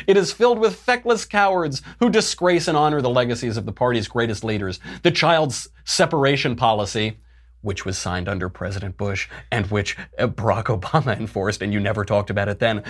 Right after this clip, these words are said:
"is connected to the worst abuses of humanity in our history. It's connected by the same evil that separated families during slavery and dislocated tribes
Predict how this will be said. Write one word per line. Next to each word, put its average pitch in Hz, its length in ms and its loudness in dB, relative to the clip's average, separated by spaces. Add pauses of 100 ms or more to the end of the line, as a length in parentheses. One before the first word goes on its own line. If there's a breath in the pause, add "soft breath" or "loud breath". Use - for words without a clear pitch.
(140 loud breath)
"is 302 200 2
connected 254 500 2
to 254 80 4
the 240 80 6
worst 247 460 0
abuses 220 480 -2
of 214 100 2
humanity 202 480 2
in 202 80 4
our 190 200 4
history. 180 760 0
It's - 340 -2
connected 247 400 0
by 226 140 4
the 226 100 0
same 240 540 0
evil 226 360 4
that 196 140 2
separated 202 560 2
families 190 380 2
during 185 220 2
slavery 202 800 2 (200 loud breath)
and 185 180 4
dislocated 220 760 2
tribes 190 500 2